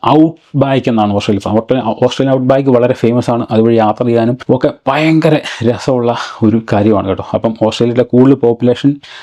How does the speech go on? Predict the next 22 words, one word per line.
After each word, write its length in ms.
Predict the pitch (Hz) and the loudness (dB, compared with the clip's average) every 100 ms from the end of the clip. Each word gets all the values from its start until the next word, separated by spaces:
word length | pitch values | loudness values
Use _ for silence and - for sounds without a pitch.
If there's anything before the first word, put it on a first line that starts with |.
| - - - | -20 -20 -20
കൂടുതൽ 260 | - 120 135 | 0 4 4
പോപ്പുലേഷനും 640 | 127 127 139 135 156 165 - | 2 0 2 2 2 0 0
ഓസ്ട്രേലിയ 300 | 107 123 117 | 0 2 0
സിറ്റീസും 600 | - 139 - 156 165 160 - | 0 -2 2 2 2 -2 0
എല്ലാം, 420 | 123 123 131 127 | 4 6 4 4
മെയിൻ 280 | 120 127 143 | 2 4 4
സിറ്റീസ് 360 | 139 123 131 123 | 4 2 4 2
എല്ലാം 420 | 117 117 120 160 - - - _ _ 107 | 2 2 0 -2 -8 -20 -20 _ _ -2
നമ്മുടെ 380 | 104 104 101 - _ _ - _ _ _ _ | 0 0 -2 -6 _ _ -20 _ _ _ _
സീ 220 | - 123 | 0 2
സൈഡിലാണ് 500 | 127 127 117 90 85 | 2 0 0 -2 -6
കേട്ടോ. 240 | 98 - - | -8 -8 -4
അതും 260 | 107 117 127 | 0 0 0
ഒരു 100 | 107 | -4
പ്രത്യേകതയാണ്. 500 | 104 - 95 87 82 - 151 | -4 -4 -2 -2 -4 -4 0
പിന്നെ 240 | 160 170 | 0 2
ഓസ്ട്രേലിയയിലെ 500 | 131 131 - 131 135 | 2 0 0 2 4
വേറൊരു 200 | 123 123 | 4 2
പ്രത്യേകത 320 | 117 107 113 123 | -2 -2 0 0
ഞാൻ 220 | - 113 | 0 4
മുമ്പേ 160 | 113 | 4
പറഞ്ഞു, 260 | 113 117 | 4 2